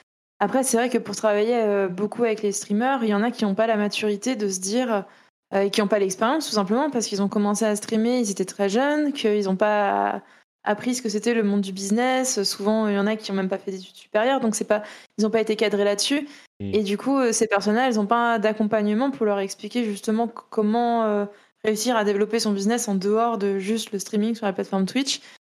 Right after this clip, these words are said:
Speaker 1: Et, euh, et c'est là où, euh, où c'est assez, euh, compliqué et où je pense qu'il faut mitiger un peu le, le discours, quoi.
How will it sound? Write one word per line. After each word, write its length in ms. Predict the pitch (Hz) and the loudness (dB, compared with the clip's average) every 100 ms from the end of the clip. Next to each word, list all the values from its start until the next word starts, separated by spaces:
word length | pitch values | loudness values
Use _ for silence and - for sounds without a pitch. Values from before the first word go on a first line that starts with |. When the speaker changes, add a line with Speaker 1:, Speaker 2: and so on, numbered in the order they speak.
| _ _ _ _ - | _ _ _ _ 0
Speaker 1:
Et, 220 | 202 202 | 2 2
euh, 200 | 196 190 | 2 2
et 100 | 185 | 0
c'est 140 | 185 208 | 2 2
là 140 | 226 | 2
où, 240 | 240 214 214 | 2 2 2
euh, 540 | 196 190 185 185 - | 2 0 0 -2 -4
où 240 | - 202 196 | -8 -12 -12
c'est 240 | - 208 | -6 -2
assez, 400 | 190 185 - 220 | -2 -2 -2 0
euh, 120 | 208 | 0
compliqué 640 | 202 208 196 208 - 254 240 | 0 -2 -4 -6 -2 0 0
et 40 | |
où 160 | 202 190 | -2 -6
je 80 | - | -6
pense 180 | 220 | -6
qu'il 80 | - | -4
faut 100 | - | -2
mitiger 380 | 196 190 196 196 | -2 -2 -2 0
un 100 | 208 | 0
peu 140 | 196 | 0
le, 220 | 202 196 190 | 0 0 0
le 140 | 214 | -4
discours, 460 | 190 196 - 208 - | -6 -8 -8 -10 -12
quoi. 160 | 202 | -20